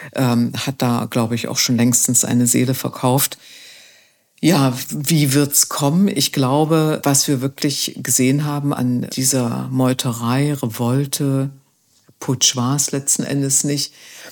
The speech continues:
ist, dass diese Privatarmeen, die ein wirklich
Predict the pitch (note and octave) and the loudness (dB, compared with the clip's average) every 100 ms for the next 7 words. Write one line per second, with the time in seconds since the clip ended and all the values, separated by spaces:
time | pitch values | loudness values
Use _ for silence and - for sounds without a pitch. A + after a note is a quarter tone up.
0 | - _ _ E3 D#3 - - - - C#3 | -20 _ _ 2 4 2 -2 -8 -2 0
1 | C3 - - C#3+ B2+ C3+ - C3 B2+ C3 | 2 2 0 0 0 -2 -2 -2 0 0
2 | C#3+ - C#3+ C3+ C3+ C#3+ D3 - C#3 C#3 | 0 -4 0 2 2 2 -2 -6 -4 -2
3 | - B2+ B2+ - - - B2+ B2 D3 D3+ | 0 -2 -2 -4 -10 -12 -8 0 0 0
4 | D3+ C#3 - - | -2 -2 -2 -10